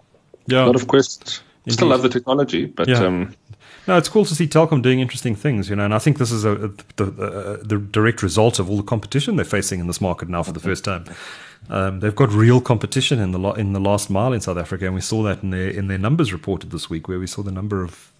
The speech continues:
Speaker 1: broadband lines in service, um, uh, in the, in Telkom, on Telkom's books actually go backwards,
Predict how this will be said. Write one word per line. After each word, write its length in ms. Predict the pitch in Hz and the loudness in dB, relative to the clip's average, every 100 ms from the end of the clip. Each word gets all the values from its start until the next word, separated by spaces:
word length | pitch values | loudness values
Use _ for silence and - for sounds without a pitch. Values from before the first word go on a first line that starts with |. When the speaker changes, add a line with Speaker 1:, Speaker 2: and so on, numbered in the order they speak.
| - | -4
Speaker 1:
broadband 440 | 101 123 117 90 | 0 2 2 0
lines 260 | 90 90 87 | 0 0 -2
in 100 | 87 | -4
service, 440 | - 104 87 - - - - - - _ - | -4 -4 -6 -10 -16 -20 -20 -20 -20 _ -6
um, 580 | 90 87 85 85 82 - | -4 -2 -4 -4 -6 -8
uh, 640 | - 85 82 82 80 82 - - - - | -6 -4 -4 -4 -6 -6 -8 -12 -18 -8
in 160 | 107 90 | -4 -4
the, 100 | 98 | -4
in 180 | 95 82 | -6 -4
Telkom, 440 | 107 123 - 95 | -2 -2 -2 -6
on 100 | 92 | -2
Telkom's 340 | 117 139 127 | 0 2 2
books 240 | - 90 - | 0 -4 -4
actually 240 | 113 - | -6 -6
go 120 | 101 85 | -6 -4
backwards, 580 | 95 143 - 73 - | -4 -6 -6 -8 -10